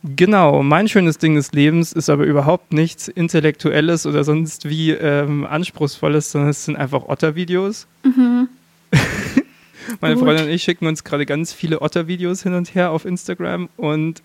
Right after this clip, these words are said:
Speaker 1: es ist großartig.
Speaker 2: Mhm.
Speaker 1: Also das ist, ich glaub, das ist, wofür diese Plattform gemacht wurde, so, so Tiervideos und so ein
Speaker 2: <laughs>
Speaker 1: Shit, so kurze
Speaker 2: Mhm.
Speaker 1: eigentlich, weil, ähm, ja, einfach nur aus der, aus der reinen,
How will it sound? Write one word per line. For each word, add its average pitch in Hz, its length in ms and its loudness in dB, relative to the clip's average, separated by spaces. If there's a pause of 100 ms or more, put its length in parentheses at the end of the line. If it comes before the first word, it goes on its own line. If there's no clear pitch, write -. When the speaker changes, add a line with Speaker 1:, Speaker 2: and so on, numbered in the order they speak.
Speaker 1:
es - 180 -10
ist - 160 -12
großartig. 208 580 0
Speaker 2:
Mhm. - 80 -14
Speaker 1:
Also 143 140 0
das 170 240 0
ist, 202 160 -6
ich - 80 -8
glaub, 160 280 0
das 175 180 0
ist, 180 140 -6
wofür 170 240 -2
diese 151 240 -4 (180)
Plattform 156 500 -4
gemacht 143 360 -6
wurde, 139 140 -4
so, 135 240 -4 (280)
so - 120 -8
Tiervideos 139 720 0
und 147 140 -6
so 135 80 -4
ein 139 80 -6
Speaker 2:
<laughs> - 20 -2
Speaker 1:
Shit, 226 300 -2 (500)
so 175 160 -2
kurze 170 520 0 (460)
Speaker 2:
Mhm. 262 100 6 (140)
Speaker 1:
eigentlich, 160 560 -2
weil, 143 280 2 (120)
ähm, 147 440 -2 (180)
ja, 180 280 0 (1040)
einfach 160 280 0
nur 170 300 2
aus 143 160 0
der, 139 600 -2
aus 147 160 -6
der 139 160 0
reinen, 175 460 -2